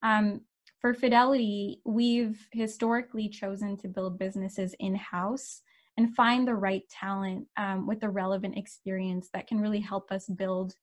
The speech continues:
bu-, the business from the ground up. Um, and, you know, one of the key reasons it, is it, is that it allows us to control security and risk management,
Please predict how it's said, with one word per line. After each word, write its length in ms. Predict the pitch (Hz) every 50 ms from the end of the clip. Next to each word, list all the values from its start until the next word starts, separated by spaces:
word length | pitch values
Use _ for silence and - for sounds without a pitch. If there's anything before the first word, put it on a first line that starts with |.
| _ _ _ _ _ _ _ _ _
bu-, 220 | 226 226 220 220
the 80 | 214 220
business 400 | 214 214 220 214 214 202 196 -
from 160 | - 208 202
the 80 | 202 190
ground 380 | 196 196 190 190 190 190 185
up. 240 | 185 185 180 185 - _ - -
Um, 480 | - 214 202 196 190 190 185 185 185 185 _ _ _ _ _ _ _ _
and, 100 | 240 233
you 80 | 233 233
know, 140 | 226 220 214
one 160 | 214 220 233
of 80 | 233
the 80 | 220 214
key 240 | 214 - - 214 202
reasons 500 | 190 208 214 240 226 233 226 214 208 202
it, 200 | 196 - - _ _ _ _ _ _ _
is 180 | - 220 214 214
it, 160 | 214 208 208 _
is 120 | 214 208 202
that 120 | 202 196
it 140 | 202 202 190
allows 400 | 196 190 190 185 185 190 196 196
us 160 | 196 190 -
to 100 | - -
control 540 | - 220 202 190 - - 208 196 196 190 190
security 680 | - - 185 - - - 247 240 233 233 226 226 220 214
and 140 | 202 190 180
risk 280 | 185 185 185 - _ -
management, 640 | 220 247 254 247 247 233 - - 214 208 202 -